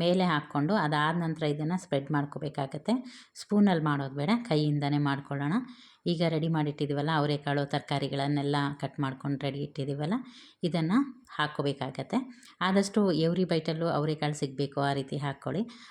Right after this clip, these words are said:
ಆವಾಗಲೇ ಚೆನ್ನಾಗಾಗತ್ತೆ. ಹಾಕ್ಕೊಂಡಾದ್ಮೇಲೆ ಇದೇ ರೀತಿ ಕೈಯಿಂದನೇ ನೀಟಾಗಿ ಪ್ರೆಸ್ ಮಾಡ್ಕೊಂಡ್ರೆ ಆಯಿತು. ಅವಾಗ ಅದು ನೀಟಾಗಿ ಕುತ್ಕೊಳ್ಳುತ್ತೆ.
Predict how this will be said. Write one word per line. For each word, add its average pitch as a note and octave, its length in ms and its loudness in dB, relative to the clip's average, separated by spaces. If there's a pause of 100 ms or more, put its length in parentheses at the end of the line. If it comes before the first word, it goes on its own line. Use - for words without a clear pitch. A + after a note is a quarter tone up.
(120)
ಆವಾಗಲೇ E3 320 0
ಚೆನ್ನಾಗಾಗತ್ತೆ. C#3 580 -2 (180)
ಹಾಕ್ಕೊಂಡಾದ್ಮೇಲೆ E3 640 0 (100)
ಇದೇ C#3+ 160 0
ರೀತಿ C#3+ 300 -4
ಕೈಯಿಂದನೇ C#3+ 680 0 (420)
ನೀಟಾಗಿ D#3 480 -2
ಪ್ರೆಸ್ - 260 -6
ಮಾಡ್ಕೊಂಡ್ರೆ C#3+ 540 -2
ಆಯಿತು. C3 220 -6 (420)
ಅವಾಗ F3 280 2
ಅದು G3 120 2 (160)
ನೀಟಾಗಿ D#3+ 360 0
ಕುತ್ಕೊಳ್ಳುತ್ತೆ. D3 480 -2